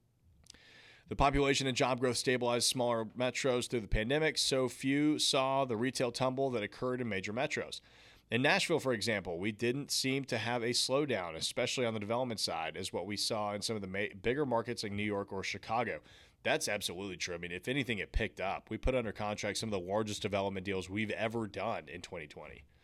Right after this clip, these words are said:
We continue to have an active twenty twenty for development, and I think that is part of the strength of the market as well. That's Jeff Pape from G B T Realty. Let's see. Retailers are, new retailers are expanding into these markets. Um,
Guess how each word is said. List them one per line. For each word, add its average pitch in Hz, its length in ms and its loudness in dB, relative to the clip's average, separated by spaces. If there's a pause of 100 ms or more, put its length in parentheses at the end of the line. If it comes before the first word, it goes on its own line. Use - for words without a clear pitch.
(720)
We 131 120 2
continue 165 380 4
to 151 80 6
have 143 140 4
an 143 60 0
active 139 300 0
twenty 127 220 -2
twenty 131 200 -4
for 120 140 -2
development, 123 460 0
and 110 100 -2
I 98 80 0
think 131 300 -6
that 117 100 -2
is 101 120 -4
part 117 360 -4
of 110 100 -8
the 110 60 -6
strength 101 340 -4
of 104 80 -4
the 98 60 -4
market 90 280 -8
as 85 120 -8
well. 92 180 0
That's 85 160 -8
Jeff 92 260 -4
Pape 92 240 -4
from 92 160 -12
G 92 140 -8
B 87 120 -10
T - 160 -10
Realty. 87 420 -8 (1300)
Let's 117 200 -6
see. 104 600 2 (160)
Retailers 143 480 2
are, 131 220 0
new 143 240 2
retailers 110 640 0
are 101 80 -4
expanding 98 380 -4
into 101 80 -6
these 101 160 -4
markets. - 540 -4 (340)
Um, 98 600 -4